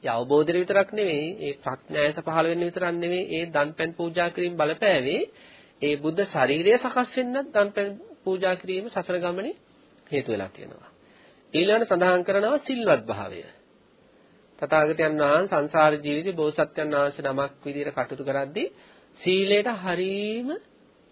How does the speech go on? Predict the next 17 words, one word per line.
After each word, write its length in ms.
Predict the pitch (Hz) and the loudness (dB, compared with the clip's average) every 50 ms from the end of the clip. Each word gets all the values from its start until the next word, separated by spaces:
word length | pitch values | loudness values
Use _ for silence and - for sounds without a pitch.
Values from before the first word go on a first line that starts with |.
| _ _ _ | _ _ _
ආදරේ. 460 | - 117 107 101 98 98 - - - _ - _ _ _ _ _ _ _ _ _ _ _ _ _ _ _ _ _ _ _ _ _ _ _ _ _ _ - - _ _ _ _ _ - | -8 -6 -6 -6 -8 -12 -16 -18 -20 _ -20 _ _ _ _ _ _ _ _ _ _ _ _ _ _ _ _ _ _ _ _ _ _ _ _ _ _ -20 -20 _ _ _ _ _ -2
දැන් 160 | 160 165 170 | -2 0 0
පින්වත්නි 540 | 170 196 185 190 190 190 185 185 - 208 214 214 | 0 0 0 2 2 0 0 -2 -4 -6 -4 -4
මේ 200 | 190 151 151 165 | -2 0 0 0
ලෝකේ 400 | 165 165 165 165 165 - 175 180 | 2 0 0 0 -2 -4 -6 -6
තියෙනවනේ 580 | 175 160 151 151 151 156 156 160 165 170 175 175 170 | -4 -4 -4 -2 -2 -2 -2 -4 -4 -4 -4 -4 -4
අපි 300 | 147 127 131 - 160 165 160 156 147 135 - - - | -4 -6 -6 -6 -6 -6 -4 -6 -6 -8 -8 -8 -6
ආදරය 320 | 131 131 131 131 139 147 143 | -4 -4 -4 -4 -4 -6 -4
කරන 200 | - 156 156 143 | -6 -6 -8 -8
එක 140 | 123 - | -8 -10
එක 140 | - 139 131 147 | -10 -10 -8 -6
දේවල්. 360 | 131 131 131 131 131 127 135 - _ _ - | -6 -6 -6 -6 -8 -10 -12 -16 _ _ -4
ආදරය 300 | - 131 127 127 131 131 | -2 -2 -2 -2 -4 -8
කියන්නේ 300 | 127 131 127 135 - - _ | -8 -8 -10 -10 -14 -16 _
අපි 280 | - 135 131 - 151 143 139 - - _ _ - | -12 -12 -10 -8 -8 -8 -8 -10 -14 _ _ -6
කැමති 380 | - 156 151 165 180 175 196 180 | -2 0 0 0 0 -2 -2 0
දේවල්. 340 | 180 180 175 165 165 156 | 0 0 0 -2 -4 -6